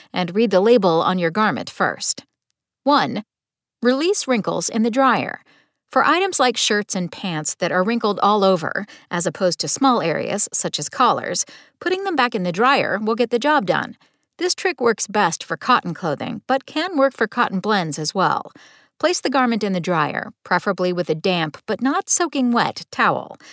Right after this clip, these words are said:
This will create steam and release the wrinkles. A washcloth can also work, especially if you are trying to remove wrinkles from just one small item.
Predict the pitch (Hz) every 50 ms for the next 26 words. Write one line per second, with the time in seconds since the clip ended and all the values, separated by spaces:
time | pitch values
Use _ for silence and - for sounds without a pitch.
0 | - - - _ _ _ - 202 185 - - 180 175 - - 202 185 175 165 -
1 | - - - - 302 240 165 135 202 - - 175 180 180 180 196 185 180 170 -
2 | - 190 180 233 262 247 - - - - - - - - - _ _ _ _ -
3 | 180 208 240 240 262 - - - 220 196 208 262 - - - 214 196 208 226 240
4 | - 196 175 170 170 156 156 226 - - - _ _ - 269 - - - 381 370
5 | - 294 262 247 240 - 233 214 202 190 - - 226 202 202 185 - 196 180 175
6 | 170 180 190 190 175 175 190 196 180 - 165 156 - - 196 185 170 180 175 -
7 | - 202 214 220 214 196 180 - - - 196 185 160 - - - 180 175 165 151
8 | - - -